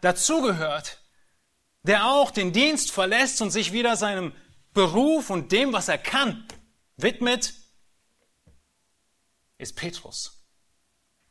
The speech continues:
Jesus stirbt. Jesus steht wieder auf aus den Toten. Er zeigt sich seinen Jüngern. Aber Petrus, er ist so enttäuscht von Jesus. Petrus hat sich das Ganze anders gedacht.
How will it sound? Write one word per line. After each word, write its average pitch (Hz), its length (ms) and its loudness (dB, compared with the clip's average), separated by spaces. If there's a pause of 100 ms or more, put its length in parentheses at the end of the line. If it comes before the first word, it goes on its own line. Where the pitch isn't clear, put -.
(1400)
Jesus 185 600 -2
stirbt. - 640 -2 (720)
Jesus 247 460 0
steht 262 440 0
wieder 233 240 4
auf 269 200 2
aus 240 180 -2
den 190 200 -2
Toten. 240 380 0
Er 208 140 0
zeigt - 380 0
sich 269 220 -2
seinen 214 320 -2
Jüngern. 202 480 -2 (840)
Aber 180 320 0
Petrus, - 840 -4 (400)
er 233 140 2
ist - 160 0
so 320 200 6
enttäuscht 311 680 0
von 240 180 0
Jesus. 226 760 -4 (600)
Petrus 269 400 4
hat 262 160 2
sich 247 140 0
das 240 180 2
Ganze 233 360 0
anders 302 600 0
gedacht. - 580 0